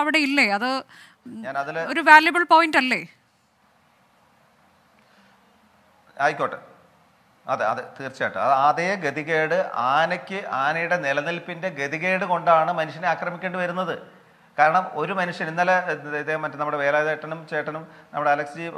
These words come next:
Speaker 2: പറഞ്ഞത് വെച്ച് നമ്മൾ, ഏഹ്, വിലയിരുത്തുകയാണെങ്കിൽ ഒരു തെറ്റും ചെയ്യാത്ത രണ്ട് വ്യക്തിത്വങ്ങളാണ്, അല്ലെങ്കിൽ ആദ്യം എഴുപത്തിരണ്ടിൽ നേരത്തെ ആദ്യം ആന വന്ന സമയത്ത് പറഞ്ഞ കാര്യം പറഞ്ഞു, ഒരു തെറ്റും ചെയ്യാത്ത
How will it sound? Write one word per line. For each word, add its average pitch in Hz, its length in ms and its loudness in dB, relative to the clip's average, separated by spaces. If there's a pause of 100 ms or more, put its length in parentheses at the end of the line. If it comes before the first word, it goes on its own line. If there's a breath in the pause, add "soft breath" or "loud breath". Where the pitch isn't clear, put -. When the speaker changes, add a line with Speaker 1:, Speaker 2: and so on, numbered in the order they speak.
(120)
Speaker 2:
പറഞ്ഞത് 151 380 0
വെച്ച് 151 260 -6
നമ്മൾ, 160 180 -2 (280)
ഏഹ്, 147 160 -4
വിലയിരുത്തുകയാണെങ്കിൽ 143 720 -2 (480 loud breath)
ഒരു 180 180 -4
തെറ്റും 208 300 -6 (100)
ചെയ്യാത്ത 185 480 4 (200)
രണ്ട് 165 260 0
വ്യക്തിത്വങ്ങളാണ്, 165 640 0 (100)
അല്ലെങ്കിൽ 165 260 -4 (300)
ആദ്യം 147 200 0 (140)
എഴുപത്തിരണ്ടിൽ 151 580 -4
നേരത്തെ 147 300 2
ആദ്യം 147 320 0
ആന 147 160 -2
വന്ന 147 140 -6 (100)
സമയത്ത് 143 340 -8
പറഞ്ഞ 135 220 -6
കാര്യം 127 220 -8
പറഞ്ഞു, 95 200 -14 (420 soft breath)
ഒരു 156 120 -6 (100)
തെറ്റും 175 260 -8 (100)
ചെയ്യാത്ത 156 360 0